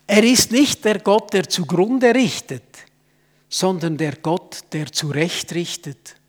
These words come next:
und aufrichtet. Er tut das nicht unseretwegen, sondern weil seine überwältigende Barmherzigkeit ihn leitet.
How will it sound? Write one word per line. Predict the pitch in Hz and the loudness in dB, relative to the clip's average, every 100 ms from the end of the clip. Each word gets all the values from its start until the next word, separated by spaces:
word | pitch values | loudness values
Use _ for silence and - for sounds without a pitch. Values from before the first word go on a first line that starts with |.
| - | -16
und | 151 135 - | -14 -8 -6
aufrichtet. | 127 131 131 123 - - - - - _ _ _ _ _ _ _ _ _ _ _ _ _ _ _ _ _ _ | -6 -6 -10 -12 -16 -18 -20 -20 -20 _ _ _ _ _ _ _ _ _ _ _ _ _ _ _ _ _ _
Er | - 196 - | -2 -2 2
tut | 185 277 302 - - | 4 6 4 0 0
das | 190 - | 2 2
nicht | 190 196 - - | -2 -2 -6 -2
unseretwegen, | 185 226 247 240 208 180 185 208 233 226 220 _ _ _ _ _ _ _ _ _ | 0 0 0 -2 -2 2 2 2 -2 -4 -8 _ _ _ _ _ _ _ _ _
sondern | - - 240 262 240 208 | 2 4 4 4 2 4
weil | 196 190 | 6 6
seine | 180 185 180 175 | 4 2 2 0
überwältigende | 175 151 151 127 160 185 180 175 175 156 147 | -6 -8 -8 -6 -4 -4 -8 -12 -12 -10 -12
Barmherzigkeit | - 143 135 101 131 131 - 151 - - 131 113 107 - - | -10 -12 -12 -10 -10 -8 -12 -10 -12 -12 -16 -16 -20 -20 -20
ihn | 123 127 123 | -18 -14 -14
leitet. | 110 107 107 - 117 | -14 -16 -18 -20 -20